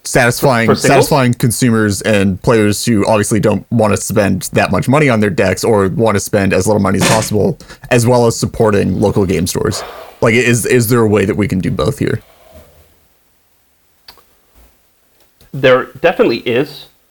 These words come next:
Speaker 2: Uh, I'm not sure it's a one-step play.
Speaker 1: Sure.
Speaker 2: Uh, I can talk about the step to make cards cheaper. Uh, once it happens, there's gonna be more steps that I haven't really factored in yet. I'm not sure about, but I c-, I know how to make cards cheaper.
Speaker 1: Yeah, sure. Just, like, in, in your opinion, 'cause I, I just
Speaker 2: Uh,
Speaker 1: find it interesting to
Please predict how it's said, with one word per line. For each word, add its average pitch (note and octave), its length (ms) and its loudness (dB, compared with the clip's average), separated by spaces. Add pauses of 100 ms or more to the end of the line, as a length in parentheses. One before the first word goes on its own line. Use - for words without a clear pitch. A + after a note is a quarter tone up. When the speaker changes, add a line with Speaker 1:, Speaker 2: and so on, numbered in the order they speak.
(360)
Speaker 2:
Uh, A#2+ 200 2
I'm B2+ 160 0
not C#3 220 2
sure C3 220 2
it's A#2+ 120 -4
a A#2 60 0
one-step A#2 480 -4
play. C3 320 -2 (140)
Speaker 1:
Sure. - 340 -2 (340)
Speaker 2:
Uh, A#2 220 -2
I C3 100 2
can D3 160 -4
talk D#3+ 260 0
about C3+ 280 0
the A#2+ 80 -6
step - 380 -4
to B2 80 -8
make A2+ 180 -6
cards - 300 -8
cheaper. A#2 640 -6
Uh, A#2+ 260 -2 (360)
once B2+ 300 0
it B2 180 -2 (520)
happens, A2 680 -6 (360)
there's A2 240 -4 (100)
gonna A#2 160 -2
be A#2+ 80 -4
more - 180 -4
steps - 360 -4
that A#2+ 140 -8
I A#2 80 -2
haven't A#2 220 -6
really B2 240 -8 (260)
factored A2+ 340 -6
in A#2 120 -6
yet. B2 160 -2
I'm B2 120 -6
not B2 180 -6
sure A#2+ 140 -8
about, A#2+ 260 -6
but B2+ 80 -6
I C3 120 -2
c-, - 180 -14
I C3 100 0
know C#3 160 2
how D3+ 120 2
to C3+ 60 2
make B2 200 0
cards - 260 -4
cheaper. - 320 -12
Speaker 1:
Yeah, G#3+ 120 4
sure. D3 140 0
Just, B2 200 -2
like, C3 160 2
in, D3+ 180 0
in F3 140 2
your C#3+ 120 2
opinion, G#2 300 0
'cause B2 140 2
I, B2 140 2
I B2 60 2
just - 180 -2
Speaker 2:
Uh, - 20 -10
Speaker 1:
find A2+ 160 0
it F#2+ 100 -2
interesting G2 640 -2
to G2 320 0